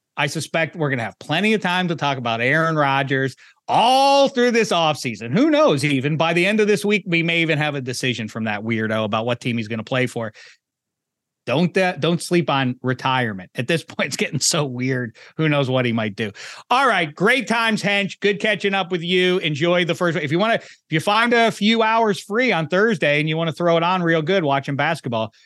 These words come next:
you know who to call. Dave Dameshek. That's who. All right.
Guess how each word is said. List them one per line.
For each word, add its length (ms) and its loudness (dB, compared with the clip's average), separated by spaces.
you 100 0
know 140 2
who 120 2
to 120 -2
call. 360 -2
Dave 180 -2
Dameshek. 500 -2
That's 240 -6
who. 200 -10
All 160 2
right. 340 0